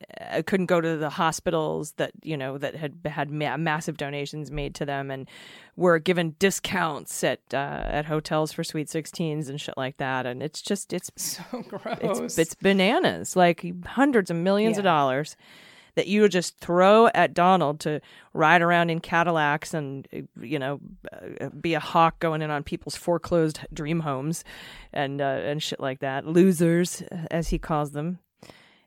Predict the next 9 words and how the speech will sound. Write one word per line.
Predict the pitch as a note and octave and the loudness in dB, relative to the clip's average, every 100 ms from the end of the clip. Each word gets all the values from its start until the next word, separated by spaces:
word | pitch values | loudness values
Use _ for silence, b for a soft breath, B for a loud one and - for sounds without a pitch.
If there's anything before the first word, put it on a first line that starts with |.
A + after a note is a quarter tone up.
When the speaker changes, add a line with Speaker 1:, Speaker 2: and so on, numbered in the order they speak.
| _ | _
Speaker 1:
And, | - D#3+ E3 | -2 0 0
Speaker 2:
Right. | F3 F3 F3 - | -4 -8 -8 -4
Speaker 1:
and | E3 D#3+ | -4 -4
just | - E3+ | -8 -10
throw | - F3+ F#3+ F#3+ | -2 4 6 6
that | F3+ | 2
money. | E3+ F#3+ A3 F3 F3 - | 2 0 2 0 -2 -4
And | E3 E3 | -2 0
then, | E3 E3 E3 | 0 0 -2